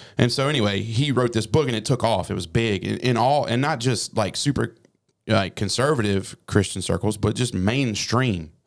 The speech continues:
uh, evangelical circles. Um, anyway, so he's recently said, "I'm not even a Christian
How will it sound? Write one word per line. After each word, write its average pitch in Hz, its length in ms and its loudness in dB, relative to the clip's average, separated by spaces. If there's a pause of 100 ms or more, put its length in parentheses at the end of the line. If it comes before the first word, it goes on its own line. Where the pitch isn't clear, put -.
(420)
uh, 95 280 2
evangelical 101 960 0
circles. - 600 -2 (640)
Um, 92 480 0 (540)
anyway, 131 380 2
so 104 200 -2
he's 143 320 -2
recently 104 480 -2
said, 92 200 0
"I'm 113 80 0
not 95 160 -2
even 82 180 -4
a 87 60 -8
Christian 113 500 0